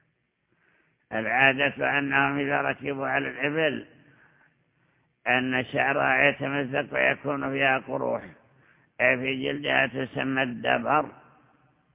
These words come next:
وعفى الأثر، أي الأثر الذي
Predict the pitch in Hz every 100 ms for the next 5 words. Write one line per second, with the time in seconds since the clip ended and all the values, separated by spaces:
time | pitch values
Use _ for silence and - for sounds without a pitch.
0 | _ _ _ _ _ _ _ _ _ _
1 | _ - 117 120 127 135 147 139 131 135
2 | 143 143 135 - - - - _ _ _
3 | _ _ 113 131 143 139 131 - - _
4 | _ _ _ _ _ _ _ _ _ _
5 | _ _ _ 120 127 139 135 151 143 147
6 | 143 139 139 135 135 139 135